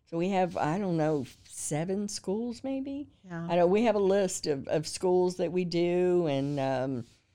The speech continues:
Speaker 1: assisted living.
Speaker 2: I know you work at the Carlene Bright Arboretum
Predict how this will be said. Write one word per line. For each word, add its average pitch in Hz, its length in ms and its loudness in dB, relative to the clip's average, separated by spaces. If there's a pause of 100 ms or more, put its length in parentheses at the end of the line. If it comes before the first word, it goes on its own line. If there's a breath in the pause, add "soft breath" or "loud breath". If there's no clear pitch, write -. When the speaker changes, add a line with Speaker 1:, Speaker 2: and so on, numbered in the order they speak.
(140)
Speaker 1:
assisted 175 560 2
living. 185 480 2
Speaker 2:
I 233 120 4
know 247 100 4
you 240 180 2
work 208 220 2
at 214 40 -4
the 185 60 -8
Carlene 190 500 2
Bright 190 400 0
Arboretum 180 680 -4